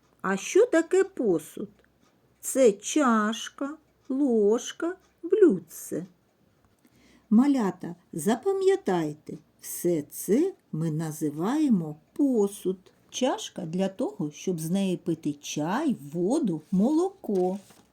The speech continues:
На блюдце кладуть печиво, цукерки.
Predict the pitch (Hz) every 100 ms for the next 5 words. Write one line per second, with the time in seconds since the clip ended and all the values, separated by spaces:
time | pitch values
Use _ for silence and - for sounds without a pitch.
0 | _ _ _ _ 165 165 170 151 196 392
1 | - - - 277 - 165 175 185 185 185
2 | 311 494 - _ _ 185 196 339 - 170
3 | 175 - - 440 453 220 185 180 180 -
4 | 165 170